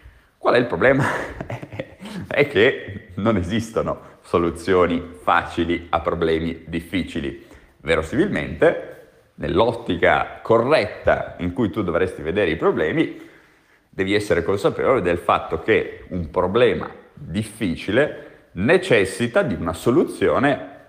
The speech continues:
complessa, non impossibile, non incredibilmente difficile, devo passarci la vita a risolvere il problema. Assolutamente no.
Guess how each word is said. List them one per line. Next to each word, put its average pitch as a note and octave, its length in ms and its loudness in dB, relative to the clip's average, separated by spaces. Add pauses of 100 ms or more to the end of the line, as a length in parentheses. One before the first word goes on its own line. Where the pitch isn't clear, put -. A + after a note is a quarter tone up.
(100)
complessa, - 1080 0
non G3 300 4
impossibile, D#2+ 800 -2
non A2+ 500 2 (300)
incredibilmente G2 1080 -2
difficile, F#2 600 -4
devo E2+ 220 2
passarci E2+ 640 0
la F2 80 0
vita F2 380 0
a E2+ 40 4
risolvere E2 460 0
il D#2+ 60 -6
problema. D#2 460 -4 (460)
Assolutamente C#2+ 800 -4
no. - 380 0